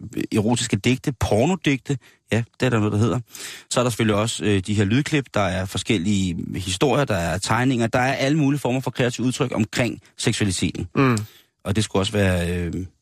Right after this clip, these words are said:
Speaker 1: være sådan, øh, fint. Til sidst så vil jeg lige gøre opmærksom på, øh, den side, som hedder Make Love Not Porn. Og, øhm, ja.
Speaker 2: Ja, det lyder fint. Den lyder ret, den lyder ret god.
Speaker 1: Det er, øh,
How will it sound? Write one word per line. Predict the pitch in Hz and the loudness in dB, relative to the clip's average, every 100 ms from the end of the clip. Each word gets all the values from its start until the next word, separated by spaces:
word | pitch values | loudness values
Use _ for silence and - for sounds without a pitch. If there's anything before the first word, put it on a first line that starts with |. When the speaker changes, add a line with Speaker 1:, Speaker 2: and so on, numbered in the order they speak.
| - | -6
Speaker 1:
være | 92 90 85 92 | 0 2 2 0
sådan, | - 90 - 90 _ _ _ _ - | -2 -2 -2 -6 _ _ _ _ -8
øh, | |
fint. | - - - - - - - - - - - | -6 -6 -8 -14 -10 -6 -6 -8 -12 -12 0
Til | 143 | 2
sidst | 165 180 | 2 0
så | - 165 | 2 2
vil | 160 | 2
jeg | 139 | 2
lige | 139 156 | 2 0
gøre | 147 | 0
opmærksom | 123 117 123 139 | 0 0 0 -2
på, | 120 120 104 | 0 2 4
øh, | 101 95 | 2 0
den | 90 131 | 0 -2
side, | - 123 | 0 0
som | 110 120 | 2 2
hedder | 107 101 95 | 4 4 2
Make | - 110 117 | 2 2 2
Love | 107 107 127 - - | 2 2 0 -6 -4
Not | 95 95 - | 0 0 -2
Porn. | - 104 123 135 _ _ _ _ _ - | -2 0 0 -2 _ _ _ _ _ -2
Og, | 104 104 101 98 | 0 2 2 2
øhm, | 92 90 90 85 78 78 - _ _ _ _ _ _ _ | 2 0 0 -2 -4 -8 -12 _ _ _ _ _ _ _
ja. | 95 92 - - | -4 -4 -6 0
Speaker 2:
Ja, | 131 | 2
det | 160 | 4
lyder | 151 | 2
fint. | 107 110 - 104 | 0 -4 -4 -4
Den | 131 | 0
lyder | 151 175 | 2 2
ret, | 139 151 - - | 2 -2 -4 -4
den | 175 | -2
lyder | 247 202 | 0 0
ret | 175 - | 0 0
god. | 151 - - _ _ - | -2 -4 -14 _ _ -2
Speaker 1:
Det | 117 110 | 0 2
er, | 104 101 95 92 87 | 2 0 0 -2 -4
øh, | 78 73 73 | -4 -6 -8